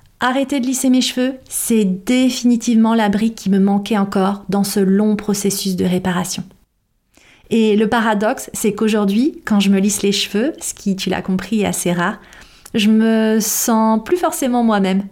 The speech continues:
Je suis plus du tout aussi fan que j'ai pu l'être avant, ce qui paraît complètement fou pour moi. Et j'ai envie de te dire, c'est comme la bouffe. Quand t'as enfin le choix, quand tu te donnes enfin le choix,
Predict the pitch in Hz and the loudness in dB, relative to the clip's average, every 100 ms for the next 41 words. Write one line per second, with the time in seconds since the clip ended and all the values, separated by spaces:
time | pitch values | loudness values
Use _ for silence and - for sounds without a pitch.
0 | - _ - - 285 269 349 359 320 320 | -18 _ -6 0 0 2 2 4 4 2
1 | 349 339 - 269 254 - 294 320 320 254 | 2 2 0 -4 -4 -2 -2 -2 -2 0
2 | 240 233 247 254 254 233 208 185 185 - | 0 -2 0 0 0 0 0 -2 -4 -4
3 | 202 208 233 - 311 285 233 220 208 - | -2 0 -2 -2 -2 -2 -2 -2 -2 -2
4 | 233 208 180 90 - _ _ _ _ - | -2 0 0 -2 -8 _ _ _ _ -4
5 | 254 269 262 247 254 254 220 247 269 - | 0 2 0 -2 0 0 2 0 0 -4
6 | - 202 196 - 247 247 226 190 190 - | -2 -2 -2 -2 2 2 2 0 -6 -16
7 | - _ - - - 233 233 247 226 - | -20 _ -20 -6 0 0 0 -2 -2 -6
8 | - 277 302 302 - - 269 269 262 202 | -2 0 2 0 -2 0 0 2 2 0
9 | - - 190 202 202 202 202 - 226 196 | -2 -2 0 0 0 -2 -2 -4 0 0
10 | 190 277 311 262 202 - 196 185 - - | 2 2 2 0 -2 -2 -2 -2 -4 -6
11 | - | -8